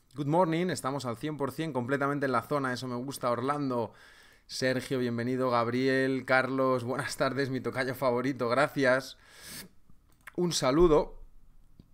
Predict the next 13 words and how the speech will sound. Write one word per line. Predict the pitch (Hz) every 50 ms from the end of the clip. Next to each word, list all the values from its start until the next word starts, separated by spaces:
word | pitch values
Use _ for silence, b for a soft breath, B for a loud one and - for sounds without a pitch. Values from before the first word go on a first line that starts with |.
| - - -
He | - 151
visto | 143 156 147 - 156
que | 156
has | 147
puesto | - - 165 - - 143
la | 131 123
frase | - 151 143 -
de | 147 139
esta | - - 127
mañana, | 123 127 139 165 175 160
me | 135 131 120
parece. | 107 120 139 175 - - 104 - - - - - - - - - - _ _ -
¿Cierto? | - - 131 131 - - 208 233 254 247 -